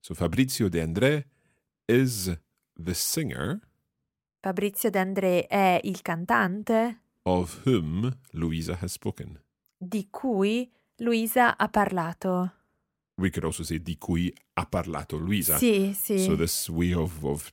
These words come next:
Speaker 1: putting the, the, the person to the end.
Speaker 2: Sì.
Speaker 1: Okay, good. Let's, let's take another one, but perhaps we'll change the preposition. Let's do an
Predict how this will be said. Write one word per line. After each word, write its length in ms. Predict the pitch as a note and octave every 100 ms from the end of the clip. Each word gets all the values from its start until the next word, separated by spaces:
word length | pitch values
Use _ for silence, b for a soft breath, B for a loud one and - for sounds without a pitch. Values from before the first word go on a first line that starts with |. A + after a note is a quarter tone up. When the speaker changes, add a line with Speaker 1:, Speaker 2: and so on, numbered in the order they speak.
| -
Speaker 1:
putting 220 | E2+ D#2+
the, 220 | D2 C#2+
the, 260 | C#2+ D2 C#2+
the 80 | -
person 480 | - F2 - D2 C#2+ -
to 100 | -
the 160 | D#2+ D#2
end. 220 | D#2 B1+
Speaker 2:
Sì. 360 | - - G#3 G3 B _
Speaker 1:
Okay, 340 | G#2+ - D2+ - -
good. 260 | F#2+ E2+ B B -
Let's, 420 | B2 - - -
let's 120 | A#2
take 140 | -
another 360 | A#2 G#2+ A2 G#2+
one, 260 | F2+ F2 E2+
but 160 | -
perhaps 340 | - G2+ G2+ -
we'll 140 | G2
change 360 | - - G#2 G2
the 80 | F2
preposition. 540 | - F2 E2 F#2 D#2
Let's 160 | F2 A2
do 100 |
an 120 | F#2